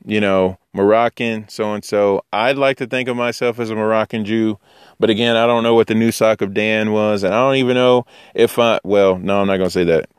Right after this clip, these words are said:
I know I'm a part of the tribe of Dan. Don't want any more tests on that. I'm good.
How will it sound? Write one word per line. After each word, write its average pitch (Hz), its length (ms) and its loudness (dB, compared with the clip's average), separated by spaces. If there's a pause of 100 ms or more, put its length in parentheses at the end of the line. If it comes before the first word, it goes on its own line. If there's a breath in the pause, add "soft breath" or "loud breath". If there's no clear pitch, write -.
I 101 140 0
know 107 180 2
I'm 101 60 0
a 95 80 -2
part 101 200 2
of 92 80 -2
the - 20 -12
tribe 95 200 2
of 92 80 0
Dan. 90 360 -2
Don't 101 220 2
want 107 140 2
any 104 100 0
more 98 160 0
tests 92 320 -2
on 87 140 -2
that. 85 260 -2 (140)
I'm 90 180 -4
good. 85 320 2